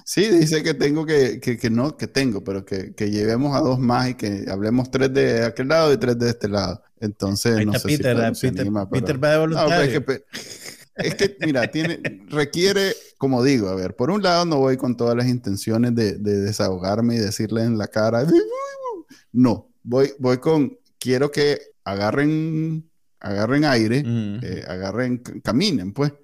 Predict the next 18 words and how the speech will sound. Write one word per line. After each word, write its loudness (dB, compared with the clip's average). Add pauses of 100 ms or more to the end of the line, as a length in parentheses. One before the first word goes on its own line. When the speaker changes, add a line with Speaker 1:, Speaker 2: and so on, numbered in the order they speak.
(120)
Speaker 1:
y -4
quiero 2
encontrar, 0
eh, -2 (160)
o -4
que -16
hacerles, -2 (140)
eh, -12
mi-, -10 (100)
que 2
mis, 2 (160)
que 0
mis 4 (400)
comentarios 2
sean 0 (280)
resaltando 2
la 2
falacia -2